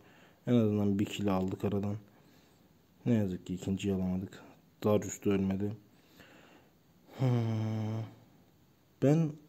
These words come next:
kalkan, broş efsunu almayı düşünüyorum veya roket kemeri, ne bileyim, diğer zafer bilmem neyi, koruma efsunu.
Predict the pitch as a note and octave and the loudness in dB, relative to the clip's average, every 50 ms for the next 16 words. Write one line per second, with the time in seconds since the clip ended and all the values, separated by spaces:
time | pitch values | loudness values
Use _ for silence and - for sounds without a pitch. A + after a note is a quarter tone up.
0 | - _ _ _ _ _ _ _ _ _ _ _ _ _ _ _ _ - - - | -20 _ _ _ _ _ _ _ _ _ _ _ _ _ _ _ _ -10 -6 -2
1 | G#2 A2 A2 A2 - B2 A2 G2+ G2 G2+ A2 A2+ B2 - - A2 A2+ A2+ A2+ - | 0 0 2 2 2 2 2 2 0 -4 -8 -14 -14 -10 -4 0 0 0 0 -2
2 | - - A2+ G#2+ G2+ - - - A2+ A2 F2 G#2 G#2 G2+ G2+ G2+ G#2+ A2 A2 G#2+ | -4 -6 -6 -6 -6 -6 -6 -4 -4 -4 -2 -4 -4 -2 -2 -2 0 0 -2 -2
3 | A2 - A#2+ A2+ A2+ A2 A2+ G#2+ G2 F#2 F#2+ F#2+ F#2+ G2 G2 G2 F#2 F#2 - _ | -4 -4 -2 -2 -2 -2 -4 -4 -4 -2 -2 0 0 0 0 -2 -4 -6 -12 _
4 | _ _ _ _ _ - - F#2 - - G2 - - - G#2 G#2+ G#2+ G2 G#2+ G#2+ | _ _ _ _ _ -12 -10 -8 -4 -4 -4 -4 -2 -2 -2 0 0 0 0 -2
5 | G#2+ G#2+ - - - - - _ _ _ _ _ _ _ _ - G#2 G2 G2 G2 | -2 -4 -10 -18 -20 -20 -20 _ _ _ _ _ _ _ _ -8 -4 -2 -2 -2
6 | G2 G2+ F#2+ F2+ - - - - - - - - G2 G2 G2 F#2+ - - - - | -2 -2 -4 -6 -8 -14 -20 -20 -20 -8 -2 0 0 0 0 -2 -4 -10 -18 -20
7 | _ - - - - - - - - - - - - - - F#2 - - G#2+ G2+ | _ -20 -18 -18 -18 -18 -20 -20 -20 -20 -20 -18 -12 -10 -10 -8 -4 -2 -2 0
8 | G#2+ G2+ G2+ G#2 G#2 G#2 G#2 G#2 G#2 G#2 G2+ G#2 G#2 G#2+ G#2 - - - - F#2+ | 0 0 0 0 0 0 0 0 0 0 2 2 2 0 -2 -4 -8 -8 -8 -6
9 | F#2 F#2 G2 G#2 G#2+ G2+ - - - G#2 G#2 G#2 G#2 | -4 -2 -2 -2 -2 -4 -6 -6 -4 -4 -2 -2 -4